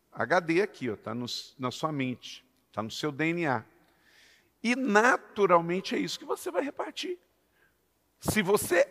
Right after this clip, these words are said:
é um discípulo de Jesus, na hora em que você conversa, numa simples e informal conversa,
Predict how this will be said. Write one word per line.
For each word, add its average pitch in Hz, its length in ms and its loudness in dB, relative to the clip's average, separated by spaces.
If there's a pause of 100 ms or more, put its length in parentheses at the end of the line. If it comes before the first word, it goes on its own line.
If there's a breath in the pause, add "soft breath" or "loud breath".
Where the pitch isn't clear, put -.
(100)
é 190 180 10
um 175 160 2
discípulo 160 540 -6
de 127 100 -8
Jesus, 131 800 -6 (400 soft breath)
na 160 200 6
hora 214 200 4
em 208 140 -4
que 190 220 -6
você 165 460 -2
conversa, 151 1040 2
numa 160 420 -2
simples 302 920 -6
e 175 60 -2
informal 127 640 0
conversa, 156 880 -2